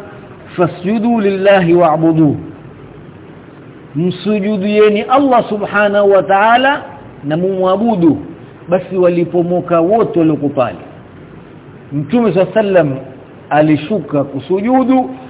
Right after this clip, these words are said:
na wale waliomsikiza walishuka wakas-, wakasujudu.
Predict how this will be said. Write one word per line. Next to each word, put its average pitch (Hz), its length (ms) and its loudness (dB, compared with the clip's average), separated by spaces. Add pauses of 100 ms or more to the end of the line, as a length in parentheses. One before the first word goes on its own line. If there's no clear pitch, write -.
(180)
na 180 220 2
wale 247 340 4
waliomsikiza 226 920 2
walishuka 185 500 0
wakas-, 151 460 -2
wakasujudu. 127 680 -6